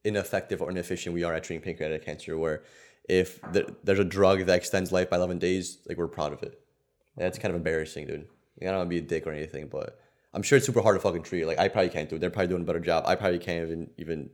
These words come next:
make anything that's gonna better one's life by one day, you know? But,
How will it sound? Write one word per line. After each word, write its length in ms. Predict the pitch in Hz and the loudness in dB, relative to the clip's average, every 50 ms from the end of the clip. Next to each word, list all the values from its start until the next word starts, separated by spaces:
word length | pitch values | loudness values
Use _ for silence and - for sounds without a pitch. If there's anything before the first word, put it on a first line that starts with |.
| - _ _ _ _ _ _ _ | -18 _ _ _ _ _ _ _
make 240 | - 87 87 85 - | -6 -4 -2 -2 0
anything 160 | 87 87 85 | 0 0 0
that's 140 | 85 78 - | -2 -4 -6
gonna 240 | - 80 80 76 67 50 - - _ _ _ _ _ _ _ _ _ _ _ _ _ _ _ | -6 -8 -8 -8 -10 -14 -16 -20 _ _ _ _ _ _ _ _ _ _ _ _ _ _ _
better 180 | - 92 90 | 4 4 4
one's 360 | 85 78 87 85 80 82 - - _ _ _ _ _ _ | 4 2 0 -4 -4 -6 -10 -14 _ _ _ _ _ _
life 260 | - 85 85 90 - - | 0 2 2 2 2 2
by 100 | 78 76 | 0 2
one 200 | 78 95 104 98 | 4 2 2 2
day, 260 | 82 - - 80 - _ _ _ | 0 -2 -4 -6 -10 _ _ _
you 120 | - - | -16 -14
know? 140 | 80 82 - - | -14 -14 -12 -12
But, 320 | - 80 80 80 - - | -10 -8 -8 -8 -10 -12